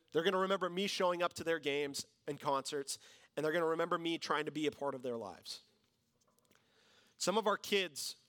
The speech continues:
aren't gonna remember the lessons that Miss Suzanne and Mister Burton taught them, but they'll remember the relationships they had with them and the investment that they made in their lives.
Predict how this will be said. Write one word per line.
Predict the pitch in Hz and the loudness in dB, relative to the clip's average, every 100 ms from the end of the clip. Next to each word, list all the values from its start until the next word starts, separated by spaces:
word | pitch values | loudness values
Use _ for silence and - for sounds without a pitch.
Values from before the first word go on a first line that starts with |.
| _ | _
aren't | 160 170 | 0 2
gonna | 190 185 | 0 0
remember | 180 165 156 143 143 - | 0 0 0 -2 -2 -4
the | 131 | -2
lessons | 143 143 170 165 131 | 0 0 -2 -8 -4
that | 127 143 | -4 -2
Miss | 143 | -2
Suzanne | - 156 135 135 131 123 | -2 -4 -4 -2 -2 -4
and | 120 | -6
Mister | 120 - | -4 -4
Burton | 123 120 127 | -4 -6 -6
taught | - 92 - | -10 -10 -10
them, | 92 104 _ _ _ _ _ _ _ _ _ _ _ 110 | -14 -20 _ _ _ _ _ _ _ _ _ _ _ -2
but | 156 151 - _ _ _ _ _ | 0 0 -2 _ _ _ _ _
they'll | 147 | -2
remember | 143 151 175 180 | 0 0 0 0
the | 156 | 0
relationships | 139 143 147 175 - 131 | 0 -2 -2 -4 -4 -4
they | - 135 | -2 -2
had | 123 127 | -2 -4
with | 127 120 | -6 -6
them | 127 120 113 _ - - | -6 -6 -8 _ -20 -8
and | 123 | -2
the | 139 | -2
investment | 120 147 143 165 139 | 0 -2 -2 -4 -6
that | - | -4
they | 131 139 | -2 -2
made | 127 123 117 - | -2 -4 -6 -10
in | 120 | -6
their | 120 113 | -4 -4
lives. | 101 82 73 - | -8 -12 -12 -10